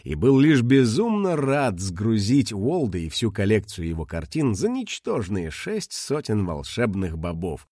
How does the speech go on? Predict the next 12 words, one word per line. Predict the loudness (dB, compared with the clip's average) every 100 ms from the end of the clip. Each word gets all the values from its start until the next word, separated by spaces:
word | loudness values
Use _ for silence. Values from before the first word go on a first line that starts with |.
| _ -8
И | -6
это | -6 -8
с | -8
учетом | -6 -6 -4 0
лучших | 0 -2 -4 -6
работ, | -2 -2 0 -2 -4
написанных | -6 -6 -6 -6 -4 -6 -8 -10
лошадью | -6 -2 -2 -4 -6 -2 -2
в | 0
ее | -2 0 0
голубой | -2 0 0 0 -4 -6 -6 -8
период. | -10 -12 -12 -14 -16 _